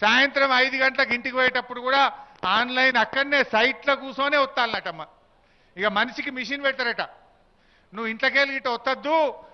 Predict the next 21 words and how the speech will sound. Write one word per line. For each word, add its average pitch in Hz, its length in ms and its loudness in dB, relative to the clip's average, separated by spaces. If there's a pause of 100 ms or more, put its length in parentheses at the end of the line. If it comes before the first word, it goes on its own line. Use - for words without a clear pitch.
(120)
ఆన్నే 262 440 4
పొలం 262 420 2
కాడ 269 280 2
పొద్దున 247 400 -2
తొమ్మిదింటికి 262 600 -2
వస్తాలనట, 269 460 0
సాయంత్రం 247 540 -2
ఐదింటికి 214 440 -2
వస్తాలనట." 180 460 -8 (840)
అంటే 226 180 2
పొద్దున 262 480 4
తొమ్మిది 277 460 2
నుంచి 269 260 -2
సాయంత్రం 254 520 0
ఐదు 247 180 -2
దాకా 240 220 2
పనిచేస్తే 254 880 4 (340)
రెండు 233 260 0
వందల 233 200 0
రూపాయలు 233 360 -4
ఇస్తారట. 202 360 -10